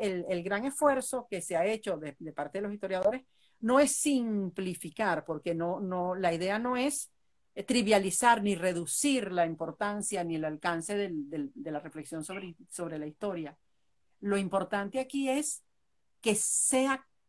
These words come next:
o sea, que tú tengas forma de comunicarla de una manera que la hagas cercana. Entonces, yo creo que en ese sentido ha sido, em,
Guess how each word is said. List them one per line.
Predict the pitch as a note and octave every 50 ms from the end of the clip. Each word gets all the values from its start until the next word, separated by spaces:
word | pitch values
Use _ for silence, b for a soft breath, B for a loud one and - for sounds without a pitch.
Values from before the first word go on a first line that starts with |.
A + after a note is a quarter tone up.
| _ _ -
o | G#3+ G#3+
sea, | - G#3 G3
que | - A3 G3+
tú | - B3 G#3+
tengas | - C4+ B3+ B3+ A#3 A3
forma | - B3 A#3 A3+ A3+
de | G3 G3+ E3+ - _
comunicarla | - A3 A3 G#3+ G#3 G#3 G#3+ G3+ G3 F3+ - _ - B3 B3 B3+ B3 A#3+ A3 G3+
de | F#3 F3+
una | F#3 G3
manera | G3+ G#3+ A3 A3 A3 G#3+ G#3+ A3+ A3 A3
que | - G#3
la | F#3+ F3 E3 E3+ -
hagas | - F3+ E3+ E3+ F#3+ F#3 - - _ -
cercana. | - - - - - - G#3+ F#3 D#3 D#3 - - D#3 - - - - _ _ _ _ _ _ _ _ _ _ -
Entonces, | - F3 F3 F3 - A3
yo | G3 G#3 G3+
creo | - G#3+ G#3 G#3+ G#3
que | B3
en | A3 G#3+
ese | G3+ G3+ G#3+
sentido | G#3 - A#3+ A3 G#3 G#3 - B3 A#3 A3 A3 B3+ D4 D#4+ - _
ha | - - -
sido, | - - - G3 F3+ F#3 G3+ G3 - _ -
em, | - F3+ E3+ D3+ D3 C#3 D#3 D#3 D3+ D3+